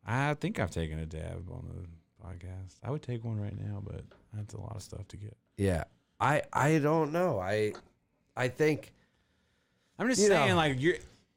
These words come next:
Speaker 1: your life is not guaranteed. You know,
Speaker 2: Yeah.
Speaker 1: there's nothing that says that you won't die of heat stroke tomorrow.
Speaker 2: Yeah.
Speaker 1: There's nothing to say that you won't wake up dead.
Speaker 2: And that's
Speaker 1: You
Speaker 2: what I
Speaker 1: know,
Speaker 2: tell
Speaker 1: you
Speaker 2: myself.
Speaker 1: gotta fucking, like, and I'm not saying to be stupid and careless,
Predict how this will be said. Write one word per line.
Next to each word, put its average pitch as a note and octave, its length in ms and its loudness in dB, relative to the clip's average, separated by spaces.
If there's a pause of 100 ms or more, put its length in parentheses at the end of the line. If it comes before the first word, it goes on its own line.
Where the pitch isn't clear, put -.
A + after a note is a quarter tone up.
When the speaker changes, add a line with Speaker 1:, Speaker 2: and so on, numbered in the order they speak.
(140)
Speaker 1:
your E3 200 4
life A3+ 220 4
is F3 120 -2
not E3 200 0
guaranteed. G#2+ 580 -2 (200)
You A#2+ 100 -2
know, C#3 120 4
Speaker 2:
Yeah. D#3 220 6
Speaker 1:
there's E3+ 180 2
nothing G3 280 2
that E3+ 120 -2
says D#3 440 0
that B2+ 240 0 (300)
you C#3 100 -2
won't E3+ 260 4
die C#3+ 180 4
of A#2+ 80 2
heat A2+ 180 0
stroke G#2+ 440 0 (180)
tomorrow. G#2+ 640 2
Speaker 2:
Yeah. G#2+ 60 -4
Speaker 1:
There's A#2 160 -4
nothing E3+ 240 4
to D#3 80 2
say D3+ 260 0
that C#3+ 100 -2
you C3 180 -4
won't B2 200 -2
wake B2 220 0
up A#2+ 200 -2
dead. G2 380 2 (260)
Speaker 2:
And F#3+ 120 4
that's C4+ 180 4
Speaker 1:
You C4 80 2
Speaker 2:
what B3+ 80 6
I B3 80 6
Speaker 1:
know, - 60 2
Speaker 2:
tell A#3+ 180 4
Speaker 1:
you B3 60 4
Speaker 2:
myself. G3+ 240 4
Speaker 1:
gotta G#3 180 4
fucking, E3+ 420 2
like, D3 320 0 (220)
and E3 100 0
I'm G#3 60 2
not A3 200 4
saying G3+ 260 0
to F#3 60 0
be E3 120 -2
stupid F3+ 540 2
and D3+ 100 -2
careless, E3 680 2